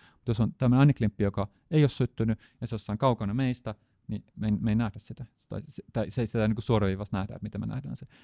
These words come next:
Mut sit pystyttiin osoittamaan, että pimeä aine ei ole tällaista, vaan se koostuu hiukkasista.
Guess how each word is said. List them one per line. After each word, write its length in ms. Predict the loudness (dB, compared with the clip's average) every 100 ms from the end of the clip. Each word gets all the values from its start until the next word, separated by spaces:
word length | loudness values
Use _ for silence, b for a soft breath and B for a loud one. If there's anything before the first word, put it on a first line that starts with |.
| b
Mut 140 | 0 2
sit 160 | 0
pystyttiin 380 | -2 -4 -2 0
osoittamaan, 440 | 0 0 -2 -2 -2
että 180 | -4
pimeä 280 | 0 2 2
aine 180 | 0 -2
ei 80 | -2
ole 80 | -2
tällaista, 400 | -4 -2 -4 -6
vaan 120 | -6
se 80 | -6
koostuu 260 | -10 -8 -4
hiukkasista. 580 | -2 -2 -6 -6 -8